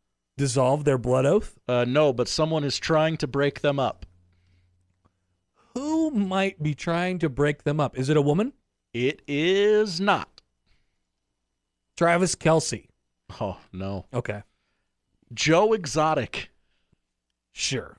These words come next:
Speaker 1: <laughs> That would have been my next guess.
Speaker 2: Uh,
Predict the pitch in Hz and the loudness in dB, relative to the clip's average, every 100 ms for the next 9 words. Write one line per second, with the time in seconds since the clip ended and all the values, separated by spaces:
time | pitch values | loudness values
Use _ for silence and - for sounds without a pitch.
0 | _ _ - - - - _ - _ - | _ _ -18 -14 -12 -12 _ -20 _ -20
1 | _ _ _ _ _ 139 160 175 165 170 | _ _ _ _ _ 0 2 4 4 4
2 | 151 147 127 - - 104 - - - - | 2 2 0 -4 -6 -6 -8 -12 -14 -16
3 | - - - - - | -12 -10 -10 -10 -10